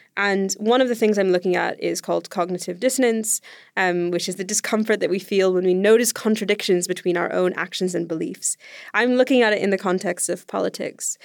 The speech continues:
um, but it's, it's also part of a huge body of literature that's more generally, um, in social psychology and in neuroscience and in other fields of psychology about how difficult it is for us to tolerate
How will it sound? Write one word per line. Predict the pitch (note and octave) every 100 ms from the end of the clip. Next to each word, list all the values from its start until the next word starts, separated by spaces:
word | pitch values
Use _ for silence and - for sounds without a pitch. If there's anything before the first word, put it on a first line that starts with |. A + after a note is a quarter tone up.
| - - -
um, | G3 F3+ F3+
but | F#3+ A3+ -
it's, | A3 - - C#4
it's | -
also | D4 E4 D#4+ - _ - -
part | - G#3+
of |
a | G#3+
huge | - D#4 E4
body | A#3 G3+ G3
of | F#3
literature | F#3+ F#3+ F#3+ - - - - - _
that's | - G3+ -
more | A3 A3+
generally, | F4 A4 D#4 G3+ F#3+ -
um, | G3 F#3+ F#3 -
in | G3
social | G3 G3
psychology | G3+ G3 F#3+ G3 F#3 F#3 F#3 F#3+
and | E3+ E3+
in | E3 E3+ - F3+
neuroscience | G#3+ G#3 G#3+ F#3+ F#3 F#3 E3+
and | E3+
in | F3 F3 G3
other | F3+ G3+
fields | - F3
of | F#3
psychology | F#3 F#3 F#3 F3 F3+ - - - -
about | G3+ A#3
how | - C4+ C4+ -
difficult | D#4+ E4+ E4 C4+ B3
it | G#3
is | F#3+ F#3
for | G3+
us | G3
to | -
tolerate | G#3 G3 F#3+ F3+